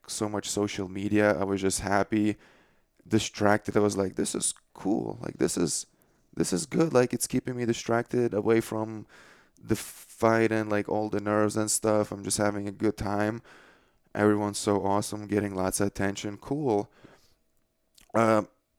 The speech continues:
so with that, I did, like, make a note that it's like, "Okay,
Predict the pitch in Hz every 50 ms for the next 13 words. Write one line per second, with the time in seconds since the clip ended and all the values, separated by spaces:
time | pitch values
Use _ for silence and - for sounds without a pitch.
0 | _ - - - 143 131 131 110 101 120 120 - - 123 135 143 147 - - _
1 | _ - 110 104 98 90 101 104 95 95 95 92 92 - _ - - 85 95 98
2 | 98 - - 90 92 90 92 90 90 90 90 90 - - - 95 95 - - -
3 | - - 98 95 101 117